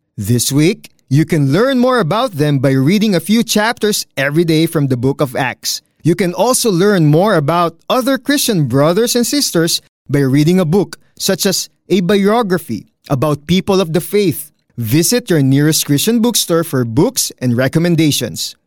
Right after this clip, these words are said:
Nagpunta si Bernabe sa Tarso upang hanapin si Saulo, at nang kanyang matagpuan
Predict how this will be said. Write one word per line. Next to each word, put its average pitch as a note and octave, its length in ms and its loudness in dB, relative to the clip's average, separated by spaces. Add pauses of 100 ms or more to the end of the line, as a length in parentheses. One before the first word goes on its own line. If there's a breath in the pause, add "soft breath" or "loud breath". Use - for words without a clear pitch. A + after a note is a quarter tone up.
(500)
Nagpunta D3 640 2
si D#3+ 160 -2
Bernabe D3 640 0
sa B2+ 160 -2
Tarso C#3+ 560 -4 (400)
upang C3+ 400 0
hanapin C#3 560 2
si D3 80 0
Saulo, C#3+ 640 -2 (480)
at D3 160 0
nang G#3+ 160 2
kanyang G#3+ 320 0
matagpuan D#3+ 720 -2